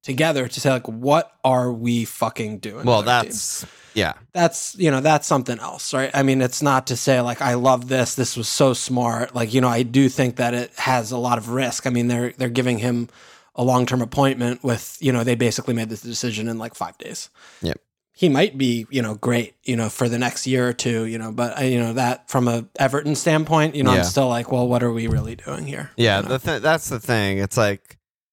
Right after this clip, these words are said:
Speaker 2: from the way they're running the club, it's still
Speaker 1: No
Speaker 2: this is,
Speaker 1: confidence.
Speaker 2: I'm like, re-, yeah, I'm re-, I'm repeating what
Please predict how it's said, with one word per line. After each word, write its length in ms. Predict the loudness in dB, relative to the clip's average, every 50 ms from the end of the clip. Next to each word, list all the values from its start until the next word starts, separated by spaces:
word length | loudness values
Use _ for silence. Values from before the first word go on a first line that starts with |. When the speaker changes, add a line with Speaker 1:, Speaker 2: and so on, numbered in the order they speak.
| _ _ _ 0
Speaker 2:
from 200 | 0 2 2 2
the 100 | 2 2
way 380 | 2 2 2 2 4 2 2
they're 220 | 0 0 0 0 0
running 500 | -2 -2 -2 0 0 2 0 0 0 -2
the 100 | -4 -6
club, 580 | -8 -10 -4 0 2 4 4 4 2 0 -2 -4
it's 180 | -6 -6 -6
still 760 | -6 -6 -2 2 2 4 4 4 2 2 0 -2 -4 -6 -10 -14 _ _ _ _ _ -6
Speaker 1:
No 160 | -4 -4 0
Speaker 2:
this 160 | 2 0 2
is, 60 | 2 2
Speaker 1:
confidence. 140 | 2 4
Speaker 2:
I'm 180 | 4 2 2 2
like, 200 | 0 -2 0 0
re-, 180 | -2 -2 -2 0
yeah, 240 | 2 2 4 2
I'm 120 | 2 0 -2
re-, 100 | -4 -6 -8 _ _
I'm 200 | -4 -2 0 2
repeating 380 | 2 0 0 -2 -2 -2 0 0
what 180 | 0 -2 -2